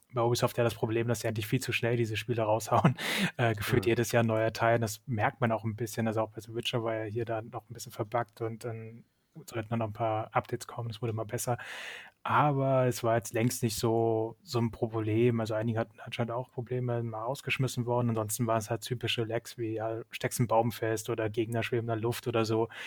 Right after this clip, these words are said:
Speaker 1: was zwar auch peinlich ist für so ein großes Spiel, aber sagen wir mal so, es ist bei, tritt nur bei Einzelnen auf und so.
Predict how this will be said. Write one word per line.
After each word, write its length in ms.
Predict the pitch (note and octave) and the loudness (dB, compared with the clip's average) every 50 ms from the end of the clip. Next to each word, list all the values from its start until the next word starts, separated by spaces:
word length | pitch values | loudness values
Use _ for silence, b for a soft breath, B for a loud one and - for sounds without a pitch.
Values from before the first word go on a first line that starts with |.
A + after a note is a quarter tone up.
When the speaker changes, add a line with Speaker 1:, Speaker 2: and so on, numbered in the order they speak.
| B B B B B B _ | B B B B B B _
Speaker 1:
was 120 | A#2+ A2 - | -2 0 2
zwar 100 | A#2 A2 | 2 2
auch 100 | A2+ - | 2 2
peinlich 340 | - B2+ A#2+ B2 B2+ A#2+ | 4 6 6 6 4 2
ist 140 | B2+ B2 - | 0 -2 0
für 80 | - B2 | 0 -2
so 80 | A2+ | 0
ein 80 | A#2 A#2 | 0 -2
großes 280 | A2+ A2+ A#2 - A#2 - | -2 -4 -4 -4 -6 -6
Spiel, 360 | - - B2+ C3 C#3+ C#3+ C3 | -4 -2 0 2 2 4 4
aber 460 | B2 A2+ A#2 A#2 A2+ A2+ A#2 B2+ - _ _ _ _ _ _ _ - _ _ _ | 2 2 2 0 0 0 -2 -4 -6 _ _ _ _ _ _ _ -20 _ _ _
sagen 200 | D3+ - C3 A#2+ B2 | -2 2 4 4 6
wir 60 | A#2+ | 6
mal 140 | A#2+ A#2 G#2+ | 6 4 4
so, 180 | A2 G#2+ A2+ | 4 4 4
es 120 | A2+ - - | 2 2 -2
ist 100 | - - | -6 -2
bei, 280 | - A#2+ A2+ A2+ - - _ _ | 0 0 2 2 0 -4 _ _
tritt 200 | - - C3 - | 0 0 2 2
nur 80 | C3 A2 | 2 0
bei 100 | A#2 G#2 | 0 0
Einzelnen 400 | A2 B2 B2 - C3 A#2+ A#2 A#2 | 0 -2 -2 0 -2 -2 0 0
auf 240 | A2+ A#2 A2+ - | -2 -2 -2 -2
und 100 | - A#2 | -6 -6
so. 160 | - B2 A#2+ | -6 -6 -8